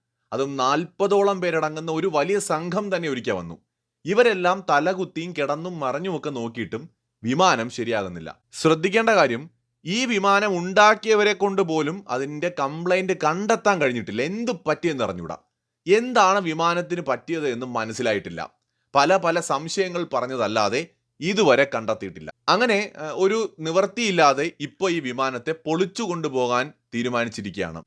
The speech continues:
ഇത് പൊളിച്ചു കൊണ്ടുപോകാനും നാൽപതംഗ ബ്രിട്ടീഷ് അമേരിക്കൻ സാങ്കേതിക വിദഗ്ധരുടെ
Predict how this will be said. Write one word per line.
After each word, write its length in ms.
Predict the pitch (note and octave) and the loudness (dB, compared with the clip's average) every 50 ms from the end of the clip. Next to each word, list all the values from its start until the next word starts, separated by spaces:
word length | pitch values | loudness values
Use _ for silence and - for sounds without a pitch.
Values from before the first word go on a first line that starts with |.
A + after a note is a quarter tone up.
| - | -4
ഇത് 140 | C#3 F3 A#3 | -2 -2 -2
പൊളിച്ചു 420 | G3 G3 F3 F#3 G3+ G#3 F3+ - | 0 2 2 2 2 0 -2 0
കൊണ്ടുപോകാനും 800 | C4+ C4+ C4+ C4 C4 B3 G3+ F3 D#3+ D#3 C#3+ C3 C3 D3 F3 F3+ | 0 0 4 4 4 4 4 4 4 4 2 0 -2 -4 -6 -4
നാൽപതംഗ 640 | D#3 C#3+ D3+ E3+ G3 F3 - G#3+ G3+ F3+ D#3+ D3 C3 C#3 D#3+ - - | 0 0 2 0 0 -2 -4 -2 -2 -2 -2 -2 -2 -2 -4 -4 -6
ബ്രിട്ടീഷ് 440 | A#2+ B2+ C3+ - G3 G#3 G3 - E3+ | -6 -6 -4 -4 -4 -4 -2 -2 -2
അമേരിക്കൻ 500 | C#3 C#3 C#3+ D3+ D3 C#3+ C3+ D3+ D3 D3 | -2 -2 -2 -2 -2 -2 -4 -6 -6 -4
സാങ്കേതിക 600 | C3+ - B2 B2 C3 C#3 C#3 D3 D3 C#3+ C#3 C#3 | -2 0 0 0 0 -2 -4 -4 -4 -2 -2 -2
വിദഗ്ധരുടെ 680 | C3 B2 A#2+ A#2+ A2+ - - B2+ A#2+ A2+ B2+ D#3+ F#3+ | -2 0 -2 -4 -4 -4 -4 -4 0 0 0 0 0